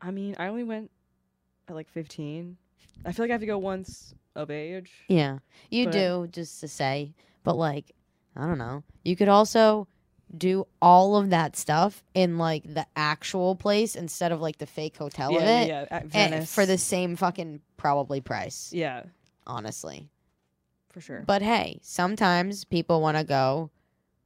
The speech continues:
Speaker 2: from Egypt to
Speaker 1: <laughs>
Speaker 2: Paris.
Speaker 1: To New York.
Speaker 2: To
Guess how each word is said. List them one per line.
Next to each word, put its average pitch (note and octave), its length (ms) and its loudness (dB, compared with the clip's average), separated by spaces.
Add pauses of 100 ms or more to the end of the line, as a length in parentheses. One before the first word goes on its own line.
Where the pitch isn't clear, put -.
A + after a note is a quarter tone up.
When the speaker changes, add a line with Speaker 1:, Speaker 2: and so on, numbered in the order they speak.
(120)
Speaker 2:
from B2 640 -2 (720)
Egypt D#3 720 0 (640)
to G3+ 140 0
Speaker 1:
<laughs> A#3 160 2
Speaker 2:
Paris. E3 760 4
Speaker 1:
To G3+ 80 -12
New F3+ 100 -6
York. F3+ 420 -6 (680)
Speaker 2:
To F3+ 680 2